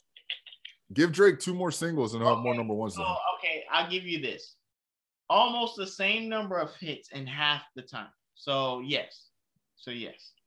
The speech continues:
Speaker 2: Yes.
Speaker 1: Yeah.
Speaker 2: Almost the same number of hits in half the time. So, yes. But like I said, I do believe that Prince and Lady Gaga should be in the conversation. However,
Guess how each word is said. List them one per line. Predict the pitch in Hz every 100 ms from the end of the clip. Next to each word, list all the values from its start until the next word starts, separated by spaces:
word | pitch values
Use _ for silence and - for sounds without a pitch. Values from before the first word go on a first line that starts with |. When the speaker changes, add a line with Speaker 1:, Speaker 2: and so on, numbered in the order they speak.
| _ _ _
Speaker 2:
Yes. | - _ - - _ _ _ _ _ _
Speaker 1:
Yeah. | - - _ _ - - _ _ _ _ _ _ _ _ _ _
Speaker 2:
Almost | 131 156 170 165
the |
same | 151 165 170
number | 160 156 143
of | 135
hits | 139 -
in | 120
half | 123 117 - -
the |
time. | 101
So, | - 101
yes. | 104 - - _ - _
But | 151
like | 170 170
I |
said, | 165 135
I | 127
do | 143 156
believe | 147 143
that | 127 -
Prince | 143 127 - -
and | 120 120 117 113
Lady | 110 110 104
Gaga | 110 107 101 92
should | - - 107
be | 107
in | 104
the | 101
conversation. | - 104 92 - 92 - _ _ -
However, | 131 151 170 139 -